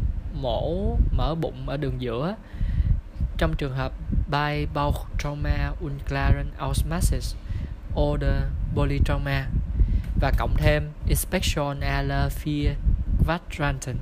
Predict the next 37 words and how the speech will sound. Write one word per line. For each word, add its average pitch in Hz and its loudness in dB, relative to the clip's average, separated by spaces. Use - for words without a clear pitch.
tại 131 -2
vì 127 -2
nó 127 0
có 185 -2
thể 151 -4
chấn 165 -2
thương 151 0
nhiều 131 -4
chỗ 127 -4
khác 180 0
nên 135 2
mình 131 0
phải 139 -2
coi 135 0
bốn 139 -4
góc. 165 -4
Thì 143 0
đây 151 0
có 180 -2
một 156 -4
cái 170 0
lưu 156 2
ý 170 0
nhỏ, 147 -4
đó 180 -2
là 131 2
nếu 190 4
như 185 2
mà 131 0
bệnh 139 -2
nhân 151 -2
á, 185 -2
bị, 139 0
à, 139 -2
không 165 0
có 180 -2
lách, 196 2